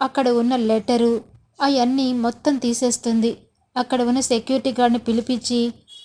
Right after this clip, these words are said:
ఆధారాలు లేకుండా ఆ సీసీ ఫుటేజీలో కూడా అక్కడ వరకు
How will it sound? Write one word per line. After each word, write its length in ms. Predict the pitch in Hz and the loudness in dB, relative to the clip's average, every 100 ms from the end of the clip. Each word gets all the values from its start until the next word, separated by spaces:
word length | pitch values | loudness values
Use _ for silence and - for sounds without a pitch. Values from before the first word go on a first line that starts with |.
| 233 | -2
ఆధారాలు 520 | 240 254 285 269 254 | 0 2 4 4 2
లేకుండా 560 | 233 233 233 226 220 220 - - _ - | 0 0 0 0 0 -2 -8 -20 _ -6
ఆ 80 | 254 | -4
సీసీ 320 | 247 294 285 | 0 0 0
ఫుటేజీలో 560 | 277 262 254 247 233 240 | -2 0 0 0 0 -2
కూడా 260 | 240 233 | 0 0
అక్కడ 300 | 240 240 269 | 0 0 -2
వరకు 500 | 240 226 233 254 233 | 0 0 0 0 -2